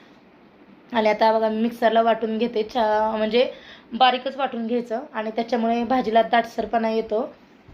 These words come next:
आणि नंतर म्हटलं, आता साडेनऊला चंद्र आहे, थोडासा वेळ झाला तरी पण चालेल. आणि तुम्ही पाहू शकताय, आता मी कढई गरम करायला ठेवली आणि पाणी ठेवलेलं आहे भाजीसाठी.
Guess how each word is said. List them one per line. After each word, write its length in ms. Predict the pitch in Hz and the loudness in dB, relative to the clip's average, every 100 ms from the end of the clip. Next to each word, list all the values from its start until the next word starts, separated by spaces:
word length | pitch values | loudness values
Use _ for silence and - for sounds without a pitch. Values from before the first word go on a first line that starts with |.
| - - - - - - | -20 -18 -18 -18 -20 -8
आणि 320 | 220 202 208 220 | -4 -2 0 2
नंतर 360 | 226 220 214 | 2 0 0
म्हटलं, 260 | 220 214 214 | -2 0 0
आता 240 | 208 214 | 2 2
साडेनऊला 480 | 220 233 208 214 214 | 4 2 0 -2 -4
चंद्र 340 | 214 233 202 | -2 -4 0
आहे, 240 | 208 214 220 - - - - | 0 0 -4 -8 -20 -20 -6
थोडासा 280 | 226 214 233 | -2 -2 -2
वेळ 200 | 220 226 | 0 0
झाला 220 | 220 240 220 | 2 2 2
तरी 120 | 220 | -2
पण 220 | 220 226 | -2 -4
चालेल. 360 | 214 233 208 220 | -2 -2 -2 -4
आणि 160 | 226 208 | -8 -6
तुम्ही 220 | 220 220 | -4 -4
पाहू 200 | 226 220 | 0 0
शकताय, 440 | 220 233 - 214 254 - - - - | 0 -6 -4 -2 -2 -6 -20 -20 -10
आता 460 | 214 214 214 214 214 | -6 -2 2 2 0
मी 100 | 208 | -4
कढई 320 | 214 226 220 226 | -4 0 0 2
गरम 300 | 226 220 220 | 0 0 0
करायला 240 | 226 220 | 0 0
ठेवली 300 | 220 240 220 | 0 0 0
आणि 200 | 214 214 | -2 -4
पाणी 320 | 214 233 220 | -2 -2 -2
ठेवलेलं 340 | 226 254 220 220 | -2 0 2 0
आहे 180 | 220 | 0
भाजीसाठी. 720 | 214 233 202 208 208 226 294 | -4 -4 -6 -4 -4 -4 -8